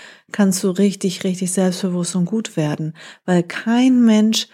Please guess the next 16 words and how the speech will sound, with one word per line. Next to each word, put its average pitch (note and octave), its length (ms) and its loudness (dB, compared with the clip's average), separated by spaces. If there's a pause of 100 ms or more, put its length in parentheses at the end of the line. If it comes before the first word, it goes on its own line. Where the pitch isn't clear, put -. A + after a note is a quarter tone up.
(360)
kann G3+ 200 2
das F#3+ 160 0
für G3+ 180 -2
dich F#3+ 280 -6
abnehmen. E3+ 480 -6
Keiner A#3 580 -2 (360)
kann G3+ 260 0
dich G3+ 220 -4
auf F3+ 180 -6
den F3 260 0
Weg F3+ 320 0
tragen. E3+ 600 -4 (600)
Jemand F#3 380 2
gibt G3 240 -4
dir F3 180 2
Impulse B3+ 920 0